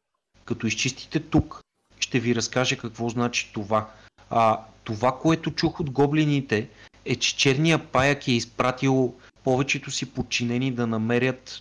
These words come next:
джуджето и да го заведат при него. Не знам кой е черния паяк, не знам къде е. Единственото, което знам, е, че Гундрен имаше карта, а, която водеше до входа на тази пещера. Не знам някой от вас дали е чувал за нея, но това е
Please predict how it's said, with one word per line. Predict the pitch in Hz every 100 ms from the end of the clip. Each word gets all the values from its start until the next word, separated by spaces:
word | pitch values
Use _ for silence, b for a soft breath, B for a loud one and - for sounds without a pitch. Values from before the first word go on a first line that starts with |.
| 120
джуджето | 107 120 123 135
и |
да | 120
го | 113 110
заведат | 110 101 98 120 -
при | 113
него. | 107 107 98 B B _ -
Не | 120 107
знам | 120 120 131
кой | 156 151
е |
черния | 147 147 147 147 139
паяк, | 143 147 143
не | 135 123
знам | 104 113 113 113
къде | 110 101
е. | 90 - _ _ _ _ _ _
Единственото, | 123 110 135 139 160 160 -
което | - 147 151
знам, | 131 143 151
е, | 147
че | 135 110
Гундрен | 135 143 147 139
имаше | 147 143 - -
карта, | 127 127 123 123 b b _ -
а, | 120 117 113 -
която | 123 135 143
водеше | 127 131 135 139 147 120
до | 120 117 -
входа | - - 135 147
на | 139 135
тази | 131 123 120
пещера. | - 107 - 107 104 98
Не | 117 107
знам | 113 123
някой | 139 139 151
от |
вас | 127 135
дали | 135 127
е | 131
чувал | - 131 135
за | 117 117
нея, | 123
но | 135
това | 127 123
е | 127